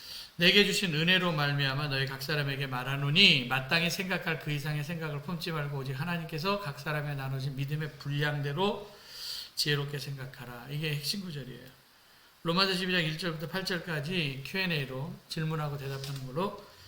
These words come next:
한번 보겠습니다. 바울은 로마서 십일 장까지 믿음으로 의로워지는 것에 대해서 말씀한 후에, 믿음으로 사는 것은 어떻게 사는 것인지에 대한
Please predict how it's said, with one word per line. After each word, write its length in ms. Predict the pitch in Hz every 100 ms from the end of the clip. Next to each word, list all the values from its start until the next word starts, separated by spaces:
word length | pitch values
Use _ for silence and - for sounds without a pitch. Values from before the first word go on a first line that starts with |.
| -
한번 240 | - 170 139
보겠습니다. 560 | 147 160 - 139 143
바울은 320 | 143 185 202
로마서 280 | 165 185 208
십일 280 | 190 214 202
장까지 460 | 226 196 190 175 175
믿음으로 540 | 151 185 185 185 170
의로워지는 460 | 160 170 160 156 147
것에 220 | 139 143
대해서 240 | 139 135
말씀한 480 | 135 123 - 143 131
후에, 680 | 131 202 147 160 226 - - - - - -
믿음으로 800 | 160 220 214 202 202 185 170
사는 280 | 170 190 180
것은 280 | 147 139 180
어떻게 360 | 139 135 175 175
사는 240 | 175 170
것인지에 580 | 156 147 151 139 143 143
대한 220 | 160 202